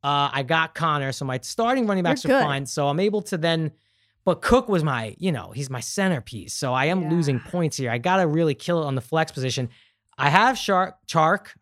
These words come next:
Speaker 1: I always wanna say
Speaker 2: Mm-hmm.
Speaker 1: Shark. Chark, but obviously he's iffy. I have, uh, I have Zach Moss, which he's still a question.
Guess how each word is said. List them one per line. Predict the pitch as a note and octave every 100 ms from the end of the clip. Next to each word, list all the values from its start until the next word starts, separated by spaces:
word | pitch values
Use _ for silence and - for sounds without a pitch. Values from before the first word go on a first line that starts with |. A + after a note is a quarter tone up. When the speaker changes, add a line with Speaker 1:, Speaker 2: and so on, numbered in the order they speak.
| -
Speaker 1:
I |
always | B2+ B2+
wanna | B2 A#2
say | A#2
Speaker 2:
Mm-hmm. | F#3+
Speaker 1:
Shark. | G#3 C4+ _ _ _ - - _
Chark, | - F3 E3 -
but | E3+ C3+
obviously | C#3+ C#3+ - C#3+
he's | - A#3 B3+ F3
iffy. | D#3 D3 - C#3 C3+ - _
I | A#2+
have, | B2 B2+ E3 E3+ E3+ E3+ E3 - _
uh, | C#3+ C#3+ C3+ B2+ A2+ _ -
I |
have | - D3
Zach | A2 A2 -
Moss, | G#2+ G#2+ A2+ F3+ - - - _ _ _ _ _ _ _ _
which | C3+ B2 -
he's | - E3+ G3 B3+ A3
still | - F3+ D#3 D3
a | C3+
question. | D3+ C3+ B2 C3+